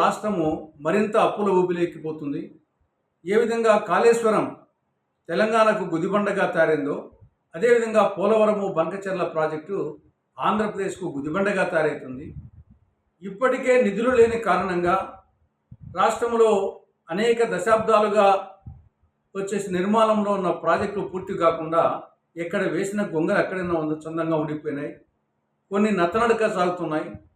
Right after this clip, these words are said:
ఇవన్నీ నిధులు లేని కారణంగానే. ఈ పరిస్థితుల్లో ఉన్న ప్రాజెక్టులకే, ఆన్‌గోయింగ్ ప్రాజెక్టులకే డబ్బు లేక ఉంటే కొత్త ప్రాజెక్టుకు ఎనభై ఒక్క వేల తొమ్మిది వందల కోట్లు ఖర్చు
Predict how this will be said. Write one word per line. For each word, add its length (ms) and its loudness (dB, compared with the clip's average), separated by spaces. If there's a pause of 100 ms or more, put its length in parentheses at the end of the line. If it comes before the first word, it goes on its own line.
(960)
ఇవన్నీ 240 0
నిధులు 320 2
లేని 160 6 (100)
కారణంగానే. 520 2 (480)
ఈ 120 -6 (120)
పరిస్థితుల్లో 640 0 (880)
ఉన్న 160 -2 (160)
ప్రాజెక్టులకే, 720 4 (140)
ఆన్‌గోయింగ్ 480 2
ప్రాజెక్టులకే 560 -4 (120)
డబ్బు 300 -2
లేక 180 0 (100)
ఉంటే 220 -8 (560)
కొత్త 180 -2 (160)
ప్రాజెక్టుకు 560 2 (120)
ఎనభై 220 0 (100)
ఒక్క 140 -4 (100)
వేల 180 0 (600)
తొమ్మిది 240 -2
వందల 220 -2
కోట్లు 300 -6
ఖర్చు 200 -6